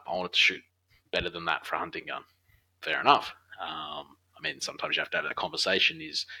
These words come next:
"Can you shoot better with that gun hunting?" That's sometimes, you know, some people don't think about that, but if you want to drive a, you know, five rounds through one hole, fair enough, I'm not gonna stop you.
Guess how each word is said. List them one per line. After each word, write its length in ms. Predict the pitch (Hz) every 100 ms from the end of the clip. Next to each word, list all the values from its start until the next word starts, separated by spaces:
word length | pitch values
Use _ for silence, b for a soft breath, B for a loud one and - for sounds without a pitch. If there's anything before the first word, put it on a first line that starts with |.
| -
"Can 140 | - 71
you 240 | 80 139
shoot 260 | - 113 87
better 180 | 82
with 140 | 76 -
that 180 | - -
gun 200 | 80 78 _
hunting?" 360 | - - - - _ B B B B B _
That's 220 | 90 -
sometimes, 640 | - 92 - 92 90 - - _ -
you 80 | 139
know, 100 | 135
some 160 | 123
people 160 | 101 -
don't 180 | 87 -
think 160 | 107
about 280 | 104 110 104
that, 260 | 120 123 -
but 100 | 95
if 140 | -
you 80 | 104
want 200 | 104 110 - B B B B
to 100 | -
drive 380 | 90 92 90 85
a, 240 | 85 80 - _
you 80 | -
know, 100 | 85 78 _
five 300 | - 98 85
rounds 260 | 87 90
through 140 | - 82
one 240 | 85 85
hole, 360 | 82 107 131 117 _ _ _ -
fair 180 | 87
enough, 220 | 87 - 87
I'm 80 |
not 140 | 90 90
gonna 120 | 78
stop 300 | - 110 -
you. 140 | 78